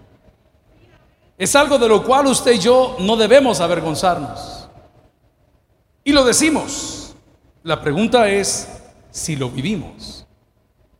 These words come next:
Cuando yo digo que soy salvo, no digo que soy salvo porque me congrego, porque también los que piden limosna vienen a la iglesia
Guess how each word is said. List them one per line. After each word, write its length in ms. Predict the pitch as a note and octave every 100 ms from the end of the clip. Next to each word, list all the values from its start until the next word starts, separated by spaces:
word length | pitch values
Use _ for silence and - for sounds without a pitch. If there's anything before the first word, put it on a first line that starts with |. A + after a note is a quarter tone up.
| _ _ _ _ _ _ _ _
Cuando 260 | - A3+ G#3
yo 180 | G#3+ E4+
digo 260 | D4+ B3
que 80 | -
soy 240 | G3+ A3 G3
salvo, 560 | - C#4+ A#3+ F#3+ G3+
no 140 | A3 B3
digo 200 | C#4+ B3
que 100 | A3+
soy 180 | - A3
salvo 320 | A3 G#3 G3
porque 280 | G3 F#3 F3+
me 120 | E3+
congrego, 540 | F3+ D#3+ F#3+ C4 E3+ - - - -
porque 240 | G3 F#3+
también 300 | F#3 E3+ G3+
los 80 | G#3+
que 100 | G3+
piden 300 | F#3+ G3 G#3+
limosna 500 | A#3 A#3 A#3+ C4+ C#4
vienen 260 | F3+ F3
a 60 | D#3+
la 120 | C#3+
iglesia 560 | C#3+ A#3 A3+ D#3 C3